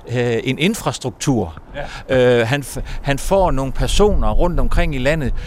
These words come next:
Speaker 1: som han kan, øh, beordre til at gøre forskellige ting. Og i seksten hundrede femogfyrre, der beordrer Christian den fjerde, at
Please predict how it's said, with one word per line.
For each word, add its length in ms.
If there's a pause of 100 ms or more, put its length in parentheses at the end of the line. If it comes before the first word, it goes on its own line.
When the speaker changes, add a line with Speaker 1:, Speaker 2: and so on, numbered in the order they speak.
(120)
Speaker 1:
som 240
han 200
kan, 400
øh, 140
beordre 520
til 160
at 120
gøre 220
forskellige 460
ting. 300
Og 80
i 40
seksten 420
hundrede 260
femogfyrre, 720 (420)
der 120
beordrer 520
Christian 400
den 120
fjerde, 480 (460)
at 140